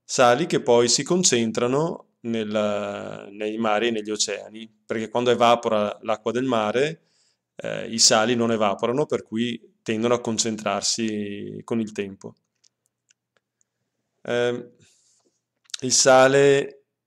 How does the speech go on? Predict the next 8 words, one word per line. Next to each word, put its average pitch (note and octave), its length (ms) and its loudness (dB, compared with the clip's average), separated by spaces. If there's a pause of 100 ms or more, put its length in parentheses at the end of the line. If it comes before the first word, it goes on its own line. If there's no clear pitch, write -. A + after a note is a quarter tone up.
(240)
ehm, G#2 1400 -8
la A2 100 -4
salinità, C3 960 2
eh, G2+ 420 -10
i A#2 80 -6
sali A#2+ 420 4
presenti B2 460 -2
nell'acqua, G#2+ 720 0